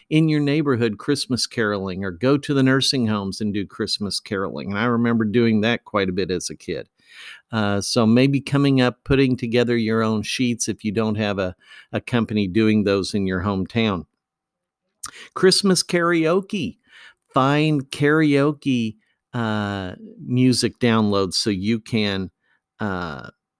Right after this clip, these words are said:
uh, sing as a family,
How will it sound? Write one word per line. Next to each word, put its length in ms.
uh, 340
sing 600
as 260
a 60
family, 880